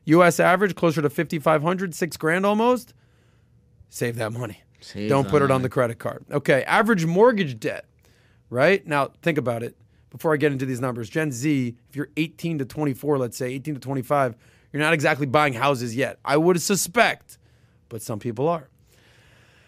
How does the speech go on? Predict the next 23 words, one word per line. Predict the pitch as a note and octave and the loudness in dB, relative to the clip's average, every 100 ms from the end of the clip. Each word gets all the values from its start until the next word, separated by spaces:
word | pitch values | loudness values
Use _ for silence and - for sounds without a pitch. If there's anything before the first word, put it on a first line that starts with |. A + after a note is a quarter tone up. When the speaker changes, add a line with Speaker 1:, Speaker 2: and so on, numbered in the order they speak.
| _ _ _ - | _ _ _ -2
Speaker 1:
Gen | E3+ F3+ F3 | 4 4 4
Z, | G#3+ - | 2 2
average | E3+ G3+ E3+ | 2 2 0
mortgage | D#3 F3+ A3 E3 B2 | 4 4 4 2 2
debt, | D3+ C#3 C#3 | 2 2 2
hundred | E3+ E3 E3+ | 0 0 0
ninety-two | D3 C#3+ D3 C#3 D3+ | 0 0 -2 -2 -2
thousand | A#2 C3 B2 A#2 G#2+ | 0 0 0 -2 -6
for | A2+ | -8
Gen | G2+ A#2 A2 | -6 -6 -6
Z. | G2+ G#2+ - G#2+ | -10 -14 -18 -6
Hundred | B2+ C#3 C#3+ | -2 0 0
ninety-two, | B2 B2 A2+ - D3+ F3 | 0 -4 -6 -4 -2 -2
whereas | C3+ C3+ C3 B2+ B2 A2 | -2 0 2 2 -2 -6
millennials, | B2 C#3 F#3 B3 F#3 D3 D3 C3+ - _ _ - | -4 2 4 6 6 4 2 -4 -20 _ _ -4
average | C3+ C#3+ A#2 | 0 0 -2
mortgage | C3+ C#3 C3+ A2+ | 0 0 0 0
debt, | C#3 C3+ _ - | 0 0 _ -6
two | F#3+ | -2
hundred | F3 E3+ D#3 | -2 -2 -4
and | - | -8
fifty-five | - C#3 C3+ A#2 B2 A#2 A2+ | -8 -6 -6 -8 -6 -6 -6
thousand, | - - A#2 A2 - | -10 -12 -12 -18 -20